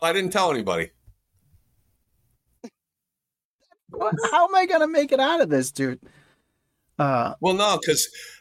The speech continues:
Speaker 1: I figure if people are listening to this thing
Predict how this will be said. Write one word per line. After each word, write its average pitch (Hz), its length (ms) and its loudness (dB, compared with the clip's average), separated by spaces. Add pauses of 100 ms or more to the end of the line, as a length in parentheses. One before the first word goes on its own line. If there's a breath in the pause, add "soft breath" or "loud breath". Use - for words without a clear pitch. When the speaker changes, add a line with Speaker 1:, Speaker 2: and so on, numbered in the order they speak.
Speaker 1:
I 160 60 0
figure 156 580 0
if 143 200 -2
people 180 300 0
are 139 80 0
listening 160 460 0
to 123 120 0
this 110 260 0
thing 98 360 0